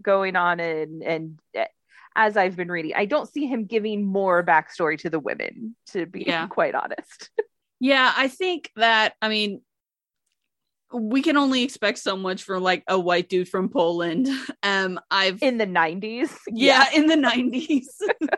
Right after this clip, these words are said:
Speaker 2: <laughs> I think, like, the way that, uh, Yennefer is kind of written is very sort of nineties feminism.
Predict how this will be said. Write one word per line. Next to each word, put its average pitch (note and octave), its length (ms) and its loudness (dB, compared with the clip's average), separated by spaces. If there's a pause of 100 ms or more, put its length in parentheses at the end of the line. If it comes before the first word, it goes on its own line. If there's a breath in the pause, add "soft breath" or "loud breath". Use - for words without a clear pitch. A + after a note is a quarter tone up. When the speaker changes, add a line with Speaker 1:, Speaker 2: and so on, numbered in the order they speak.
Speaker 2:
<laughs> - 460 -18
I A#3 120 -2
think, C#4 320 -6
like, A3+ 240 -2 (100)
the G#3 200 -2
way G3 280 4
that, F#3 420 0 (140)
uh, F3+ 200 -2
Yennefer F3+ 640 -4
is F3 140 -4
kind F3+ 160 -2
of F3 140 -6
written F3 240 -2
is F3 180 -6
very F3 280 -2
sort F3+ 240 -8
of E3+ 220 -10
nineties F3 600 -4
feminism. F#3 640 -6